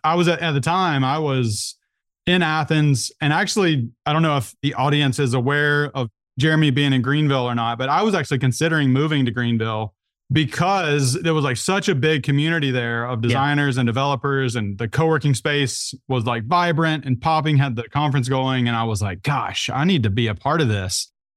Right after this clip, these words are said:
Speaker 1: 'Cause I was basically just working in my own little hole in Athens and was kinda getting,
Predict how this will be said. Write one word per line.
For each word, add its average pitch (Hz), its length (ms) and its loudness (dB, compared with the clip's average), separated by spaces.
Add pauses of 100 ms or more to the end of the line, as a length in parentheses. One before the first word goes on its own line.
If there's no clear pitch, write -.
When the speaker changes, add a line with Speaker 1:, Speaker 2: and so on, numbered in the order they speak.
(180)
Speaker 1:
'Cause 135 100 2
I 180 180 2
was 160 220 2
basically 143 360 0
just 120 180 -2
working 131 520 2
in 127 80 2
my 123 180 2
own 131 220 0
little 127 200 0
hole 135 520 -2 (160)
in 131 180 0
Athens 123 500 0
and 120 140 0
was 110 140 -2
kinda 143 200 0
getting, 123 460 0